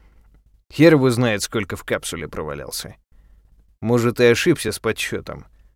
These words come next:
Зато если это так, мои знакомые на орбите автоматически превращаются в пиздоболов и главных подозреваемых.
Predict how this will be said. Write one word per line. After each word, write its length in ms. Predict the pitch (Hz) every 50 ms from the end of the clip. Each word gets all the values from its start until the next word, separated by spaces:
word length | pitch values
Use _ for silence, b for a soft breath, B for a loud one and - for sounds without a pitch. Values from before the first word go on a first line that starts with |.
| _ - _ _ _ _ _ _
Зато 360 | - 98 92 110 117 107 139 165
если 280 | 165 156 139 - 135
это 220 | 131 117 113 120 -
так, 400 | - - 170 165 143 113 - -
мои 220 | 113 120 131 139
знакомые 600 | 123 120 131 123 - - 151 156 147 143 143 139
на 160 | 135 131 123
орбите 440 | 120 113 110 117 135 143 - 151 139
автоматически 720 | 127 - 135 127 117 107 - 117 107 113 123 123 - - 143
превращаются 760 | 131 - 127 120 113 123 123 - - 139 135 131 - 135 139
в 80 | -
пиздоболов 840 | - - 151 139 123 117 131 127 123 117 127 139 147 156 156 143 -
и 40 | 147
главных 440 | 139 147 156 151 147 139 151 143 -
подозреваемых. 1000 | - 151 139 151 147 127 143 143 139 131 123 104 73 65 64 53 57 - -